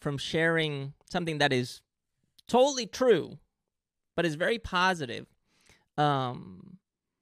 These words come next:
and I don't know, that just sparked something very unique in me. Anyways, what I'm trying to get to is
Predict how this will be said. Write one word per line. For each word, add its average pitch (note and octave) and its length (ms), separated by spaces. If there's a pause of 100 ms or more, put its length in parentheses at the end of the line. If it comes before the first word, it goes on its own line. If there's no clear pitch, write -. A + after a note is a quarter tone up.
(360)
and F3+ 120 (100)
I C#4+ 60
don't E4+ 160
know, C#4 120
that G3 220
just - 340
sparked - 460
something E3 340
very C#3+ 220
unique C#3+ 340
in B2+ 80
me. A2 200 (180)
Anyways, D3+ 400
what E3+ 120
I'm F#3 80
trying B3+ 180
to F4 80
get D#3+ 220
to D3 120
is C3+ 240